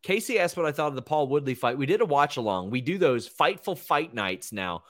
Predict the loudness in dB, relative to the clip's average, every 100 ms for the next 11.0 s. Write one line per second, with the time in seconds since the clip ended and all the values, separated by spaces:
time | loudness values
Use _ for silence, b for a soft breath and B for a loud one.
0 | b -4 0 0 -2 0 0 0 -2 0
1 | 2 -2 -4 -2 -2 -2 -4 -8 -6 -6
2 | -4 -8 -4 -2 0 -2 -4 -4 -4 -4
3 | -8 -10 -2 0 0 -4 -6 -4 -4 -2
4 | -4 -4 b b -6 -2 0 0 0 -4
5 | 4 4 4 0 0 0 -2 -4 -4 -6
6 | -12 -8 -4 -2 -4 b b b 0 0
7 | 0 -2 -2 0 -4 -2 -2 -2 -6 -2
8 | 0 2 2 0 -2 -6 -4 -2 -4 -4
9 | 0 4 4 2 -6 -4 -2 -2 -2 -6
10 | -4 -4 -2 -6 -6 -2 0 0 -4